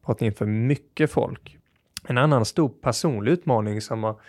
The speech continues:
kommit via podden, det har varit att ta hand om, eh, löpningen. Det har inte kommit av mig självt att, ja, nu ska jag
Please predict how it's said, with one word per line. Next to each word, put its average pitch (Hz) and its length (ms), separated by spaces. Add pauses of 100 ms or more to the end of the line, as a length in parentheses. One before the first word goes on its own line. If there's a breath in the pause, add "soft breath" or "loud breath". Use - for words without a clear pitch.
(260 soft breath)
kommit 113 340
via 104 160
podden, 104 480 (600)
det - 100
har 139 180
varit 156 320
att - 180 (360)
ta 147 120
hand 117 480
om, 110 540
eh, 107 140 (640)
löpningen. 151 840 (460 soft breath)
Det 131 120
har 143 160
inte 175 160
kommit 135 580
av 113 160
mig 104 180
självt - 760
att, - 380
ja, 127 160
nu 123 120
ska 113 220
jag 107 240